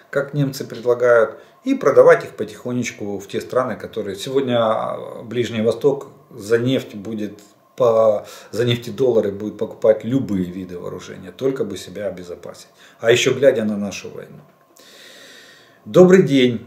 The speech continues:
Э, да, в Бермен, э, в Бремерхавен, э, Бремерхафен, вот так, если вы имеете в виду немецкий город, то Бремерхафен. Пришел автомобилевоз,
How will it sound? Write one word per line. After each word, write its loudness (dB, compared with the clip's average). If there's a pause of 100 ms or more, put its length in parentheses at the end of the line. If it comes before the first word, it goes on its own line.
(260)
Э, 0
да, 6
в -4
Бермен, 6 (180)
э, 4 (600)
в -12
Бремерхавен, 6 (380)
э, -10 (260)
Бремерхафен, 4 (580)
вот -14
так, -4
если -10
вы 0
имеете -2
в -12
виду -8
немецкий -2
город, 2
то -4
Бремерхафен. -4 (560)
Пришел 4
автомобилевоз, 4